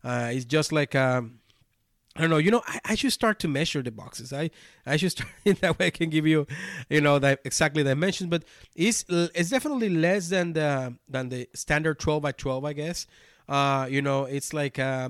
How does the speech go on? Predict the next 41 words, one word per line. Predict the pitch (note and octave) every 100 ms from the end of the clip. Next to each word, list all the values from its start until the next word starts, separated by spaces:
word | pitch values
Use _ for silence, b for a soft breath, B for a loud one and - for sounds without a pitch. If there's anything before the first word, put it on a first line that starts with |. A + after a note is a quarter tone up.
| C3+
I, | C3 C3
I | B2
mean, | C3 C3
let | C3
me |
see. | B2+ - B2+
I'm | B2+
in | B2
my | B2
game | B2 B2+
room. | C3+ B2+ b b b
If | E3
you |
can | A3 A3+
compare | G3+ F#3 F#3+ F#3+ F3
these | F3+ E3
box | D3 D3+ D#3+ -
size, | F3 E3+ D3
it's | D#3+ - _ _
kinda | G3+ G3 G#3
like, | F#3+ E3 -
uh, | D3+ C#3+ b b b b
the | D3+
Ticket | D3 G3 F3+ E3+
to | - D#3+
Ride, | D3+ D#3 D3
the | D3
New | D3
York | D3 D3 C#3+
and | C#3+ C#3
the |
London, | C3+ C#3 C3+ C#3
which | C3+ -
they're | C3 C3+
like | C3 B2
a | B2+ b b b
small | D#3+ D3 D3
boxes | C#3+ C#3+ C#3 D3 C3+
express, | - - C#3 C3+ B2+
or | B2+
like | B2+ B2+